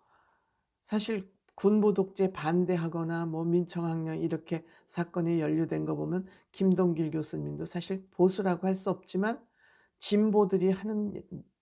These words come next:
행동을 보니 이건 아니다 싶어서 김동길 교수가 노후에는 보수의 대표 농객으로 자리 잡은 것 같습니다. 그런데 빈소에도 역시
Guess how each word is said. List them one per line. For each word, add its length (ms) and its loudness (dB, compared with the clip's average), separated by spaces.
행동을 580 2
보니 420 -2
이건 340 2
아니다 380 0
싶어서 560 -10
김동길 560 -2
교수가 420 -10
노후에는 600 -2
보수의 580 4
대표 340 -6
농객으로 720 -4
자리 240 -12
잡은 280 -14
것 100 -14
같습니다. 520 -20
그런데 380 -6
빈소에도 760 4
역시 380 -12